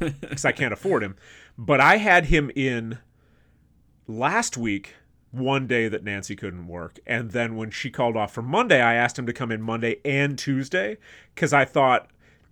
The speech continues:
Speaker 2: if she doesn't come in Tuesday, I still need somebody to serve on that hotline.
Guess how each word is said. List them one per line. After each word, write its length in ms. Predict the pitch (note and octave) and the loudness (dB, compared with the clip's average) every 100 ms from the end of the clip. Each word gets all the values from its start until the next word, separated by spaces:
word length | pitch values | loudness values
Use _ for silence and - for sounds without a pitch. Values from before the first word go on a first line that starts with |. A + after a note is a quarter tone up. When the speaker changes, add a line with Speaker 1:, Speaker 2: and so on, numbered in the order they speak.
| _ | _
Speaker 2:
if 80 | - | -10
she 100 | - | -4
doesn't 200 | A3 C4 | 0 0
come 120 | B3+ G#3+ | 0 0
in 120 | D#3 | 0
Tuesday, 400 | - A#3+ - B2 | -2 0 2 2
I 80 | A#2+ | 2
still 160 | D#3 | 0
need 160 | C#3 B2 | 0 -2
somebody 200 | B2+ A2+ | -2 -4
to 80 | G#2+ | -4
serve 220 | C3 A2 | -4 -2
on 140 | G#2 | -2
that 160 | F#2+ - | -4 -2
hotline. 540 | A#2+ F#2 C2 - - | 0 0 -2 -14 -16